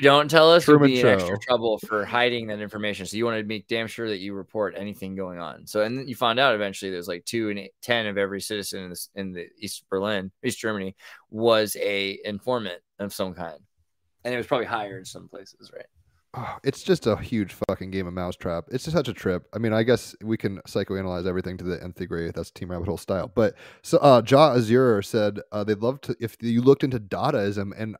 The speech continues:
Speaker 2: you are a Dadaist. Like, Jesus
Speaker 1: No.
Speaker 2: Christ. <laughs>
Speaker 1: Actually, I think I actually have a weird thing against Dadaism. I think Dadaism is, like, uh,
Speaker 2: Is it too
Speaker 1: part of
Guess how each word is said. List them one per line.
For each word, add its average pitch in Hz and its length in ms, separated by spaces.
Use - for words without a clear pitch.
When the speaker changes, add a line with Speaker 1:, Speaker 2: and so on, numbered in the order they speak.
Speaker 2:
you 143 320
are 165 200
a 107 60
Dadaist. 113 680
Like, 135 160
Jesus 180 160
Speaker 1:
No. 175 260
Speaker 2:
Christ. 170 300
<laughs> - 80
Speaker 1:
Actually, 170 380
I 170 100
think 208 260
I 147 140
actually 180 240
have 151 140
a 143 40
weird 147 300
thing 147 140
against 120 360
Dadaism. 98 560
I 98 80
think 147 240
Dadaism 127 540
is, 104 180
like, 104 320
uh, 104 380
Speaker 2:
Is 95 80
it - 100
too 117 160
Speaker 1:
part 127 220
of 104 80